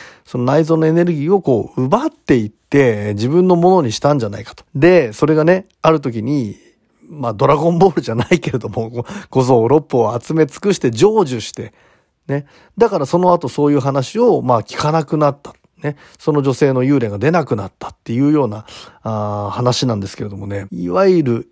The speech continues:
生贄ですよね。えー、<laughs> 生贄を捧げることによって、まあ、代償としてね、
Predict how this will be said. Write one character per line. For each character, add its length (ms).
生 280
贄 200
で 100
す 120
よ 60
ね。 320
え 500
ー、 40
<laughs> 20
生 160
贄 220
を 60
捧 320
げ 160
る 260
こ 160
と 160
に 100
よ 140
っ 60
て、 220
ま 100
あ、 20
代 220
償 240
と 100
し 80
て 100
ね、 220